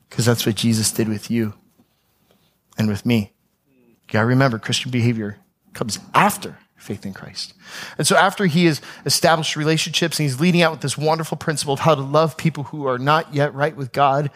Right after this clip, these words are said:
then he just does this very last thing, which is so important. twenty-two, or excuse me, verse twenty-three. Paul said, "For I walked around and looked carefully at your objects of worship." Now imagine this. He's looking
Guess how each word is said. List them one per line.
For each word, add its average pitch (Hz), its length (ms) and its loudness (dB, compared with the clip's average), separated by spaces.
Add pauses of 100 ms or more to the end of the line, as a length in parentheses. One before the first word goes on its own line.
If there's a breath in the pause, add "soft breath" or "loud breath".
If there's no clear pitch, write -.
(600 loud breath)
then 156 100 4
he 170 60 4
just 156 240 0
does 131 160 0
this 123 160 -4
very 151 260 0
last 135 320 0
thing, 110 180 -8
which 110 200 -10
is 120 80 -6
so 135 240 -2
important. 110 540 -12 (1500 loud breath)
twenty-two, 156 480 2
or 131 160 4
excuse 127 320 -4
me, 117 120 -4
verse 139 220 -2
twenty-three. 107 600 -8 (440 loud breath)
Paul 180 180 4
said, 139 340 4
"For 113 140 -4
I 110 40 -4
walked 170 300 4
around 143 200 4
and 131 140 -4
looked 170 240 -2
carefully 185 840 0
at 143 160 0
your 143 200 -8
objects 143 600 0
of 120 140 -6
worship." - 540 -10 (1200)
Now 143 120 4
imagine 139 340 2
this. 107 160 -2
He's 127 180 0
looking 120 440 -2